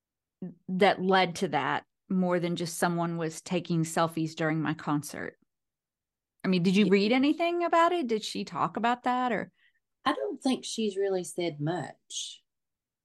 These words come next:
Speaker 2: about it.
Speaker 1: Okay.
Speaker 2: Kind of, which is very different than in just a moment when we talk about, like, what's going on with, with Jason Aldean, because he did talk a lot about it.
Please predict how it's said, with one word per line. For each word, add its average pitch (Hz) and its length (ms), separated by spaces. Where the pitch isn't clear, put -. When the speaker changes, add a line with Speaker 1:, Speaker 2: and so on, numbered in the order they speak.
Speaker 2:
about 139 360
it. 185 100
Speaker 1:
Okay. 170 120
Speaker 2:
Kind 214 160
of, 170 140
which 196 180
is 170 120
very 175 300
different 151 500
than 131 340
in 143 120
just 139 200
a 143 40
moment 135 340
when 123 100
we 131 120
talk 131 220
about, 123 320
like, 120 220
what's 135 200
going 131 180
on 123 160
with, 120 120
with 123 180
Jason 127 320
Aldean, 131 480
because 147 240
he 247 120
did 247 180
talk - 200
a 123 40
lot 123 240
about - 340
it. - 200